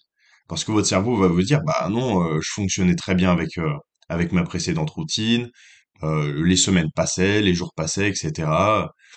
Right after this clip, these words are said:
Ça se passait bien, j'étais plutôt, euh, content, satisfait, même si un peu, voilà, bon, il y a toujours mieux. » C'est un peu ce que le cerveau va vous dire. Donc, il va falloir vous forcer.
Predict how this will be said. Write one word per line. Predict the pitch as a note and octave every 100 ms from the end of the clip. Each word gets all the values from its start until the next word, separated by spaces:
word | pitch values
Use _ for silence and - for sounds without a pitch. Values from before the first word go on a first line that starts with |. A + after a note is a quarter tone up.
| _
Ça | -
se | E2+
passait | - E2+ F2
bien, | D#2 F2 G2
j'étais | E2+ E2
plutôt, | D#2 D#2 D#2 F2 E2
euh, | D2+ D#2 -
content, | F2+ D#2 E2+ F2+
satisfait, | F#2 D#2 D#2 D2+ - G2
même | F2+
si | E2+ -
un | D#2+
peu, | D#2 F2+
voilà, | E2+ D#2+ E2
bon, | E2+
il | D#2+
y |
a | D#2+
toujours | - E2+ D#2
mieux. » | F#2 C#3+ - - - _
C'est | -
un | A2
peu | A#2
ce | C#3
que | A#2+
le |
cerveau | G#2 G#2+ A2+
va | G#2+
vous | F#2 G#2
dire. | D#2 - _ _ _ -
Donc, | F2 -
il |
va | A2+
falloir | A2+ A#2 A2 G2+
vous | E2+ F2 D#2+
forcer. | - F2 - -